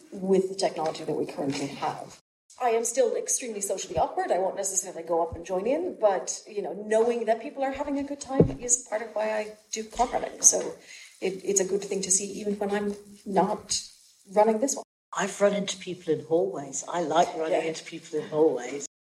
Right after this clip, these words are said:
Speaker 2: Haven't done that for a while. 'Cause I have seen people, but I don't, it's always been people that I've made a particular appointment to go and see. I think that habit of just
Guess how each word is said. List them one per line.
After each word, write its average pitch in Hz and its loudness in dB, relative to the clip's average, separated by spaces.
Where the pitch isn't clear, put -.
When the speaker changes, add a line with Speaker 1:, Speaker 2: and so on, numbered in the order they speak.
Speaker 2:
Haven't 196 -6
done 175 6
that 170 6
for - -12
a 143 -10
while. 185 2
'Cause 330 4
I 359 6
have 480 4
seen 494 -4
people, - -6
but - 2
I 254 8
don't, 370 0
it's 285 -2
always 339 4
been 220 -2
people 226 0
that 208 0
I've 202 2
made 208 4
a 175 -4
particular 175 2
appointment 214 4
to 180 -10
go 160 2
and 156 -2
see. 208 0
I 175 -6
think 247 -2
that 233 6
habit - 2
of 175 -4
just - 2